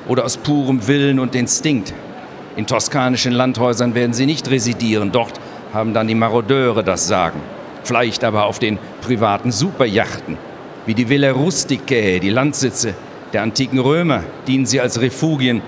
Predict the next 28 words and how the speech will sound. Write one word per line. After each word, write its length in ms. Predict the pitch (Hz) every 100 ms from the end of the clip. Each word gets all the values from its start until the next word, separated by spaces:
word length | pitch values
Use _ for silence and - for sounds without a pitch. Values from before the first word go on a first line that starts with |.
| -
vor 140 | - 117
den 120 | 113
Zumutungen 800 | - 147 135 131 120 120 117 110
der 120 | 110
Masse. 360 | 110 113 - 67 - - - - -
Häfen 320 | - 117 107 104
und 140 | 95
Treibstoffe, 540 | 98 107 - 101 90 98
das 140 | 95
immer 280 | 113 110 98
irgendwo 440 | 101 92 92 98
geben. 320 | 85 113 104 - - - - - - -
Wenn 100 | 123
die 60 |
Besessenen 600 | 120 139 147 143 - 147
sich 200 | 131 131
aufmachen 520 | 131 139 - 143 131 135
und 100 | 127
der 100 | 120
Staat 400 | - 131 135 135
sich 180 | 139
nicht 180 | 131 127
mehr 120 | 139
blicken 340 | 104 127 139 131
lässt, 360 | 127 120 - - - - - - -
wenn 100 | 113
die 60 | 120
Panik, 440 | 135 147 143 135